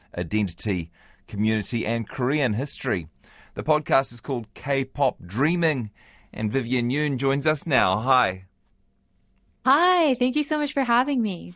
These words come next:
Speaker 1: Now, you're into this, you're a day one. You're into K-pop well before B T S and Blackpink. What drew you to it?
Speaker 2: You know, I'm not sure that it was, like, a conscious choice to like K-pop because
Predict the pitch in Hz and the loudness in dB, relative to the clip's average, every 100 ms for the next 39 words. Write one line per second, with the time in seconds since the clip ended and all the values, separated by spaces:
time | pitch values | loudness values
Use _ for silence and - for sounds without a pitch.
0 | - 117 120 147 170 151 143 120 117 117 | 0 2 4 4 6 4 2 0 -2 0
1 | 143 135 110 117 117 107 90 92 117 123 | 2 4 4 4 4 0 -2 -2 0 2
2 | 120 - 117 110 - 104 90 107 127 120 | 0 -2 0 0 2 0 2 2 4 2
3 | 107 - 101 95 92 - - - - 78 | -2 -4 -2 0 0 -2 -18 -18 -6 -2
4 | 101 - 113 139 135 131 - - - 90 | -2 0 0 4 4 4 0 -4 -6 -6
5 | 90 90 107 98 - 120 123 104 - - | -4 0 0 0 -4 -2 -2 -6 -14 -12
6 | 113 143 - - - 117 127 139 135 98 | -2 0 0 -6 -4 0 0 2 -2 -2
7 | - 82 57 - _ _ _ _ - 262 | -4 -4 -6 -10 _ _ _ _ -4 0
8 | 339 415 - 277 494 494 294 277 294 277 | 2 2 2 0 -2 -6 -6 -4 -2 -2
9 | 247 226 208 - 202 - - 190 196 - | -2 -4 -8 -8 -8 -8 -4 -4 -4 -6
10 | 202 196 - - - 190 180 214 - 247 | -6 -6 -10 -14 -6 -2 -2 -4 -4 0
11 | 247 240 247 247 254 254 254 208 208 190 | 0 0 -2 -2 0 -2 -2 -4 -4 -6
12 | 175 | -6